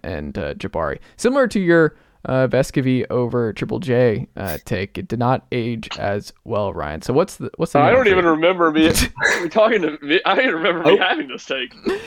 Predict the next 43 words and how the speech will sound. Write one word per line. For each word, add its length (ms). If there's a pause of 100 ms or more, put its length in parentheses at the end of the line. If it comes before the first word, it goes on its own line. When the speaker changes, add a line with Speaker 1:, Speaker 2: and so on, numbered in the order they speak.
(120)
Speaker 1:
You 120
did. 160
Speaker 3:
I 40
Speaker 1:
You 60
had 180
Speaker 3:
wasn't. 80
Speaker 1:
it 160
'cause 160
I 140
was, 160
like, 140
out. 220
I 80
was 80
like, 140
"Jabari 280
Small, 280
is, 200
he's 340
gonna 200
average, 320
like, 160
two 100
to 60
three 140
yards 240
per 160
carry." 340
He's 180
just, 180 (180)
he, 240
you 240
were 120
a 60
Jabari 340
Small 280
guy. 100
You 140
were 100
a 60
Jabari 420
Small 240
truther. 540